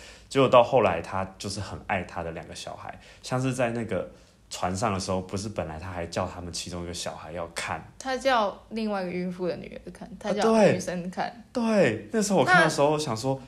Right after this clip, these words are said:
Speaker 1: ，“呃，太冷血了吧。”
Speaker 2: 但你，对啊，不过那也是终极二选一了。你要，
Speaker 1: 是。
Speaker 2: 你要让别人的小孩，还是因为是我自己的小孩，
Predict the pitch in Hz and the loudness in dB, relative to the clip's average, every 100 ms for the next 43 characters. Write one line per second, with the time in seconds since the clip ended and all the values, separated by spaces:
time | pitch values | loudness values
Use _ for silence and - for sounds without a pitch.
0 | - - - - - 104 95 - - - | -18 -20 -20 -20 -6 -2 -2 -6 -20 -14
1 | - 170 113 90 104 - 90 85 113 - | -2 0 2 2 0 0 0 6 8 8
2 | - - - 415 320 247 220 - - 381 | 2 -4 4 4 6 2 0 -12 4 8
3 | 339 269 240 247 220 311 311 302 214 208 | 10 10 6 4 4 4 6 2 0 -2
4 | 220 208 202 214 - 190 190 - - - | -2 -2 -2 -4 -2 -2 -2 -8 -8 -10
5 | - 190 196 233 247 240 202 - 214 220 | -10 -4 4 6 6 2 -4 -2 2 6
6 | 226 226 220 226 208 185 185 185 175 175 | 8 8 8 6 4 0 -4 -2 -2 -4
7 | 196 - 185 - 190 180 180 175 170 - | -6 -6 -6 -8 -10 -8 -6 -4 -6 -12
8 | - - _ - 233 240 233 208 180 196 | -20 -20 _ -6 -2 -2 -2 -2 -2 -2
9 | 180 165 - - 175 180 | -4 -6 -10 -12 -12 -14